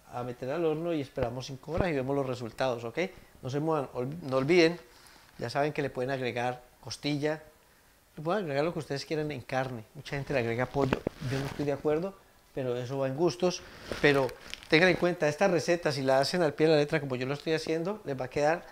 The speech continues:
deliciosa, no se van a arrepentir. Se puede acompañar con, con arepas, arepa pequeño, arepa como ustedes quieran,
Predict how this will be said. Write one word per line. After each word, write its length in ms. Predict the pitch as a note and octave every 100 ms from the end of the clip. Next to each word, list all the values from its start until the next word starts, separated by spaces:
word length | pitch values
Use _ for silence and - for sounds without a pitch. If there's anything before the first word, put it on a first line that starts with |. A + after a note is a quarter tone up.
| -
deliciosa, 600 | C#3 D3 D3+ - D3+ C3+
no 100 | A#2+
se 100 | B2
van 120 | C3+
a 40 | C#3
arrepentir. 600 | C3+ B2+ A#2 D3+ G#3 G#3 - - -
Se 140 | D3
puede 180 | C3 C#3+
acompañar 640 | D3+ C#3 C3+ B2+ B2 B2+
con, 440 | - C#3+ C3+ C3 D3
con 200 | - C3
arepas, 420 | A#2+ B2 D#3+ D#3+
arepa 300 | C3 C3 C#3
pequeño, 480 | C3+ - D3 F3 D#3
arepa 260 | C#3+ D#3+ D#3
como 200 | C#3 C3
ustedes 340 | B2 D3 D3+
quieran, 340 | - E3+ F#3